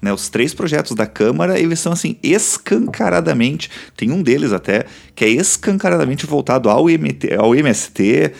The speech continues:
é, eles são, daí, assim, né, daí não tem nem vergonha de mostrar que é, que é, que ele é, que eles são voltados aos movimentos sociais. O, o,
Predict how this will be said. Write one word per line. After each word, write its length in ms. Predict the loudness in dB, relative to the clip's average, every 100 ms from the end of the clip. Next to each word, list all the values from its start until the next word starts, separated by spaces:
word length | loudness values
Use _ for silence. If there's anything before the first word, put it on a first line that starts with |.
| -20 -20 -4
é, 360 | 0 2 2
eles 160 | 0 0
são, 280 | 0 -2 -4
daí, 240 | 0 0 2
assim, 300 | -2 -2 -4 -8
né, 300 | 0 2 0 -2 -14 -12 -10 -12 -20 -20 -20 _ -20
daí 440 | -8 -4 0 2 4
não 140 | 4
tem 120 | 4
nem 240 | 2 4 4
vergonha 640 | 2 2 4 4 4 2
de 100 | 2
mostrar 400 | 0 0 2 2 0
que 220 | 0 0
é, 200 | 2 0
que 320 | -4 -4 0
é, 380 | 2 2 0 -4 _ -20 -20 -20 -20 -14
que 140 | -2
ele 200 | 0 2
é, 340 | 2 4 2 -2
que 160 | -4
eles 120 | -2
são 140 | 0 -2
voltados 400 | -2 -2 -2 0
aos 100 | -2
movimentos 360 | -4 -4 -4
sociais. 420 | -4 -4 -4 -4 -8 -20 -20 -20 _ _ -20 -20 _
O, 600 | -12 -6 -4 0 0 0 -4
o, 840 | -2 0 0 0 0 0 -2 -4